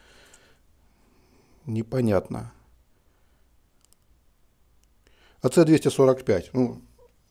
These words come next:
стандартная элементарная логика. Опять же, вот он вход, и вот он выход дальше.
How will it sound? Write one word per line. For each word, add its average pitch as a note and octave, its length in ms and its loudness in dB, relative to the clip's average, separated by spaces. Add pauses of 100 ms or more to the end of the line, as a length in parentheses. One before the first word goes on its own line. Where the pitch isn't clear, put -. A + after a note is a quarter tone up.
стандартная C#3 600 4
элементарная A2+ 640 -2
логика. G2 480 -4 (400)
Опять C3 220 2
же, B2+ 80 2
вот B2+ 160 2
он A#2+ 100 -2
вход, A3 480 -4 (720)
и B2 80 -2
вот D3+ 180 -2
он B2+ 120 0
выход A#2 360 -2
дальше. G2 480 -6